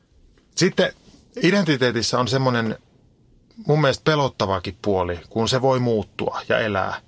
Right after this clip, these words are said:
Tämä ei nyt tarkoita sitä, että esimerkiksi minua alkaisi niin sanoakseni mimosat kiinnostaa, <laughs> mutta se, että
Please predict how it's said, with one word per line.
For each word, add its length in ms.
Tämä 260
ei 60
nyt 160
tarkoita 340
sitä, 300
että 180
esimerkiksi 540
minua 340
alkaisi 320
niin 120
sanoakseni 640
mimosat 540
kiinnostaa, 720
<laughs> 120
mutta 480
se, 200
että 340